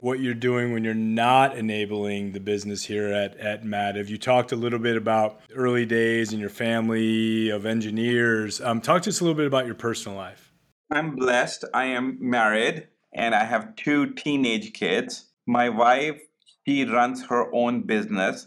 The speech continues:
Speaker 2: and she is in the arts world and she has her own store. My daughter, she's sixteen, so she's in high school. Um, absolutely love her. She's a blast.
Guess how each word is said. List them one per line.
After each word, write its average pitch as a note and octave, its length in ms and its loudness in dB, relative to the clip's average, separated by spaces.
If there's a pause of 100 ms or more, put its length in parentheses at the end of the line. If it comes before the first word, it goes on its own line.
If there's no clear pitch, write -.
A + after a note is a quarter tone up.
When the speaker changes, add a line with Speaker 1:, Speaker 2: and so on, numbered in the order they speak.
Speaker 2:
and G2+ 180 -6
she G#2+ 300 -2
is G#2+ 300 -6
in G#2+ 160 -2
the - 180 -2
arts G#2 380 0
world G2 400 0 (180)
and A2 160 -4
she A2+ 140 -4
has G#2+ 320 -2
her G2 280 -4
own G2 220 -2
store. G#2 560 -2 (300)
My B2 220 2
daughter, B2 440 4
she's C#3+ 380 -4
sixteen, D3 560 -4
so C3 100 -2
she's B2+ 300 -2
in B2+ 200 -2
high B2+ 240 0
school. A2+ 500 -2
Um, A2 640 4 (480)
absolutely D3 640 2
love A#2 260 4
her. A2 260 2
She's B2 300 0
a A#2 80 2
blast. G#2 680 2